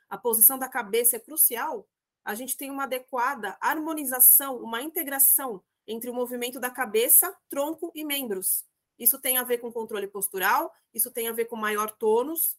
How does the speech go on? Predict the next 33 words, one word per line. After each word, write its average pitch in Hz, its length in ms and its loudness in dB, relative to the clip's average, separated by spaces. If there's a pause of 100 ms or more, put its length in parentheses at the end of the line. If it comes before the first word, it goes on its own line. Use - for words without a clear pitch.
que 214 80 -20
tá 202 120 -12
chegando 196 520 -6
ali, 190 200 -6
tônus, 190 500 -2 (120)
os 185 120 -10
tônus 202 240 -6
extensores, 208 760 2 (260)
os - 80 -16
tônus 202 260 -6
mais 190 220 -2
posturais. 185 800 -2 (480)
Isso 214 180 0
tem 247 140 -2
a 247 40 -2
ver 247 140 0
com 254 120 -4
a 254 40 2
atuação 262 560 4
do 294 80 -6
corpo 262 400 -2
com - 80 -6
a 311 80 0
força 277 380 0
da 277 80 0
gravidade. 262 720 0 (880)
Então, 214 160 -6
são 247 140 -2
reflexos 247 520 0
modulatórios 247 840 -2
que 302 140 -6
vão 277 340 -2
surgindo. 294 640 -2